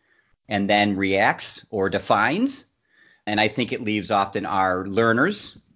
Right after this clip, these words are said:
in limbo a bit. So, so let me throw something at you, my friend, and you react. So, I, so here's the th-, here's the deal for me. Workflow learning. Let's nail it from the perspective of which we see it, and I think is defendable. But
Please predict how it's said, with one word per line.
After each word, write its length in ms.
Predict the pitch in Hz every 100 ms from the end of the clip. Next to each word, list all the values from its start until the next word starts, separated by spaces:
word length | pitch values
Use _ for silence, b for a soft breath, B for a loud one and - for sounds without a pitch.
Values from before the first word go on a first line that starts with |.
| _ -
in 240 | 92 92
limbo 380 | 104 98 85 80
a 60 |
bit. 260 | 76 71 -
So, 380 | - 101 95 - b b -
so 120 | 175
let 60 | 247
me 80 |
throw 140 | 277 226
something 240 | 185 143
at 80 | 127
you, 60 | 127
my 100 | 113
friend, 180 | 120
and 80 | 107
you 100 | 101
react. 300 | 92 67 -
So, 120 | -
I, 160 | 151 -
so 120 | 185
here's 200 | 175 294
the 80 | 190
th-, 180 | - 120
here's 140 | 185
the 40 | 156
deal 160 | 113
for 120 | 92
me. 80 | 90
Workflow 400 | 101 202 214 170
learning. 260 | 131 92 87 -
Let's 300 | 147 - 165
nail 260 | 160 147
it 140 | 143 -
from 240 | - 110
the 80 | 101
perspective 520 | 107 - 104 - 92
of 100 | 92
which 200 | 92 90
we 240 | 87 98
see 340 | 95 - 95 85
it, 160 | - -
and 100 | 95
I 120 | 92
think 260 | 90 101 87
is 220 | 87 - _ -
defendable. 440 | - 185 180 -
But 140 | 104